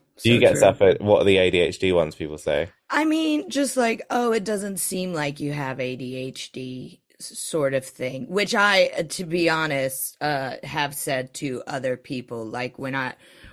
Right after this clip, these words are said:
Speaker 2: when I was getting diagnosed and talking to Angela Barnes, uh, I was like, "But you seem like you have it all together." And she's like, "Yes, I seem like it." And I feel like
Speaker 1: <laughs>
Speaker 2: that's what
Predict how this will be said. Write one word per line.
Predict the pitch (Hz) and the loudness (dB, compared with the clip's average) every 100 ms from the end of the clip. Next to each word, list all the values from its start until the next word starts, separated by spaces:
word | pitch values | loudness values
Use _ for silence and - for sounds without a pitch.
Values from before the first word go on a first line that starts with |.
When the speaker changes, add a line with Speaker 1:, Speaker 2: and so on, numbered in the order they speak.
| _ | _
Speaker 2:
when | 160 | -2
I | 151 | 2
was | 147 139 | 2 0
getting | 160 143 135 | -2 -2 -2
diagnosed | 131 131 131 131 131 - | -2 -2 -2 -2 -2 -6
and | 127 131 | -8 -4
talking | 139 135 135 | -4 -4 -4
to | 131 | -4
Angela | 135 131 127 127 | -4 -6 -6 -6
Barnes, | 117 131 131 131 123 - _ _ - _ - | -4 -4 -4 -4 -8 -14 _ _ -20 _ -2
uh, | 170 - 147 _ _ _ _ _ | -2 -2 -12 _ _ _ _ _
I | 143 143 | -4 -2
was | 147 131 | -2 -2
like, | 135 131 127 | -2 -4 -6
"But | - 190 185 | -4 0 0
you | 180 208 | 0 -4
seem | - 220 233 | -2 0 0
like | 208 - | -2 -4
you | 196 | -4
have | 202 196 | -2 -2
it | 196 | -2
all | 190 185 | 0 0
together." | 185 202 208 185 143 | -2 0 0 0 0
And | 135 135 | 0 -4
she's | - 139 135 | -8 -8 -6
like, | 127 127 | -6 -6
"Yes, | 143 151 127 117 - - | -6 -4 -6 -10 -16 -12
I | 127 117 | -12 -12
seem | - - - 160 165 156 123 | -12 -10 -6 -4 -4 -4 -6
like | 104 113 - | -8 -10 -10
it." | - - | -10 2
And | 139 | 4
I | 143 | 4
feel | - - | 6 6
like | 156 156 156 | 6 4 4
Speaker 1:
<laughs> | |
Speaker 2:
that's | 160 156 | 2 2
what | 160 135 | -2 -2